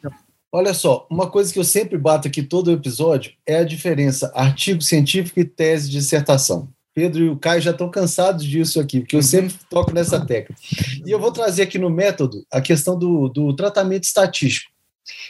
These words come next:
Speaker 1: Porque eu penso o seguinte: imagina bem, William e Jun, é, se a gente tá, é, trazendo,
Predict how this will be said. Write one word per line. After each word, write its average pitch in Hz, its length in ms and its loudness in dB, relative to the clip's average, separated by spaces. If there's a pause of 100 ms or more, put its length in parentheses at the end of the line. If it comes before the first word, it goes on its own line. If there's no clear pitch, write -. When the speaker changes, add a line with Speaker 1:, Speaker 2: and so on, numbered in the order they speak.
(120)
Speaker 1:
Porque 202 260 -2
eu 240 60 0
penso 247 380 0
o - 40 -2
seguinte: 151 540 2
imagina 180 420 0
bem, 127 320 0
William 156 360 0
e 143 60 2
Jun, 120 260 -4 (680)
é, 139 540 2 (120)
se - 580 4
a 220 80 0
gente 254 360 -4
tá, 220 480 0 (420)
é, 160 220 2
trazendo, 175 880 0